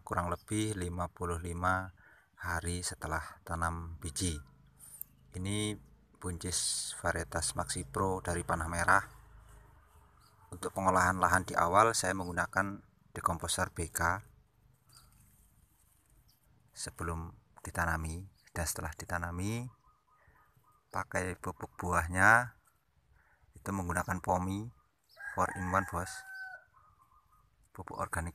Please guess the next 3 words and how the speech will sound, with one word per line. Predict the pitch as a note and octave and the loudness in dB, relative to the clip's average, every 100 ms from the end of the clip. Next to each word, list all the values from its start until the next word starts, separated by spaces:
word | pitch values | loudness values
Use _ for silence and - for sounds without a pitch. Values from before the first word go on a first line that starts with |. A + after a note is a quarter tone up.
| - | -6
cairnya, | E2+ F2 F2 F#2 - - - _ _ - - - - _ - - | -4 -2 -4 -4 -8 -20 -20 _ _ -20 -20 -20 -20 _ -20 -18
sedikit | - - - - - | -12 -8 -8 -10 -12
mutiara | G2+ - F2+ F2 F#2 G2 A2+ | -12 -4 0 4 6 4 2